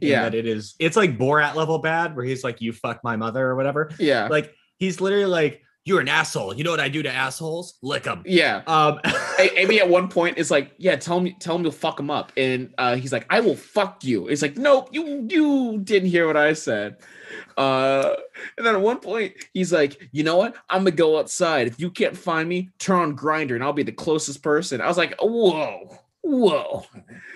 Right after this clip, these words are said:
Speaker 2: Sir, you are living a lie." Or is he just like,
Speaker 1: "I'm
Speaker 2: "Yeah,
Speaker 1: gonna
Speaker 2: I'm
Speaker 1: st-,
Speaker 2: bi
Speaker 1: I'm gonna
Speaker 2: and I'm"
Speaker 1: punch you in the dick hole." <laughs>
Speaker 2: Yeah, yeah, it's gonna be my fist and your dick. It's just like,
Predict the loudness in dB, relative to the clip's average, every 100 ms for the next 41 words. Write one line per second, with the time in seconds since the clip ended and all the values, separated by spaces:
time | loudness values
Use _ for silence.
0 | -20 -10 -2 2 4 4 2 0 2 4
1 | 4 4 2 0 0 2 2 2 0 -2
2 | -10 _ _ _ _ _ _ _ _ _
3 | -10 0 2 2 0 0 0 0 0 0
4 | -2 0 2 4 4 4 0 0 0 0
5 | -2 -4 0 0 0 -6 -6 -10 -10 -12
6 | 0 2 2 -4 _ -2 0 0 -4 -6
7 | -4 0 0 -2 -2 0 0 -6 -12 -18
8 | -12 -6 -4 -4 -6 -4 -4 -6 -14 -18
9 | _ _ _ _ _ -6 -6 -6 -2 2
10 | 2 0 -8